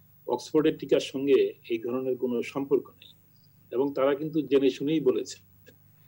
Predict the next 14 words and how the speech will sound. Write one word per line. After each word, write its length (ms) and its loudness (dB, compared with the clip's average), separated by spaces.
এবং 400 2
সেই, 460 6
আহ, 100 4
আহ, 680 4
ইয়েতে 540 4
এক 380 -2
কোটি 420 2
সত্তর 380 0
লক্ষ 400 0
case 300 2
study 380 0
করে 720 4
তারা 300 -4
যে 300 -4